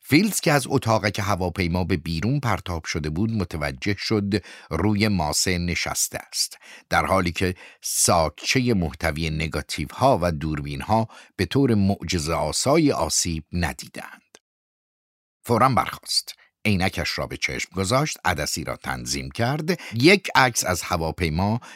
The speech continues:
و منظرهٔ فیلها در پشت آن و چند تایی هم از دیویس برداشت که با سینهٔ در هم کوفته روی قسمت هدایت هواپیما افتاده بود.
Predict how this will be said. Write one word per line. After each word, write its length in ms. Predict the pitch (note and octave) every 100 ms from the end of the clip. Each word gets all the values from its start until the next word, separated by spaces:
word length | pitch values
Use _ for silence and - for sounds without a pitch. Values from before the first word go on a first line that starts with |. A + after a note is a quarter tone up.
| -
و 120 | G#2
منظرهٔ 560 | G#2 F#2+ E2+ F2 F#2 G#2
فیلها 520 | - F2+ D2 - C#3+
در 180 | C#3+ F2
پشت 320 | - D2 -
آن 200 | C#2 F2
و 100 | D#2+ -
چند 300 | D#2 C#2 C#2+
تایی 260 | G#2 C#3
هم 200 | A#2 A2
از 240 | G#2 G2+ F2
دیویس 420 | D2 C2 E2 F2
برداشت 680 | - B1+ B1+ B1 A#1+ - - C#2 - - -
که 100 | F2+
با 160 | D#2
سینهٔ 520 | D2+ - D#2 D2+ C#3
در 180 | D#3 A2+
هم 180 | - D#2
کوفته 540 | - C#2+ C2+ - E2+ D#2+ - -
روی 480 | - D2+ A2+ E3+ D#3+
قسمت 480 | B2+ A2 - F#2 -
هدایت 560 | E2 E2+ D2+ D2 C#2+ -
هواپیما 640 | C#2+ C2 B1 - C2+ D#2+
افتاده 500 | F2 - - B1 A#1+
بود. 380 | - - -